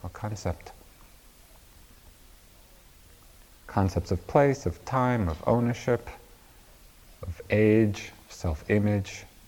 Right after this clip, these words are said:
The deepest concept, the one that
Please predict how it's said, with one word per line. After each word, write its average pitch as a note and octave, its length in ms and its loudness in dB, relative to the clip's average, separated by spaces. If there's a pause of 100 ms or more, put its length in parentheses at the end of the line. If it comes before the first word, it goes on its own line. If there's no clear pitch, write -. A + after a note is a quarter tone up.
(3500)
The B2 80 6
deepest D#3 640 6
concept, D#2+ 640 -2 (1080)
the G#2+ 100 2
one A2+ 360 6
that G#2 400 4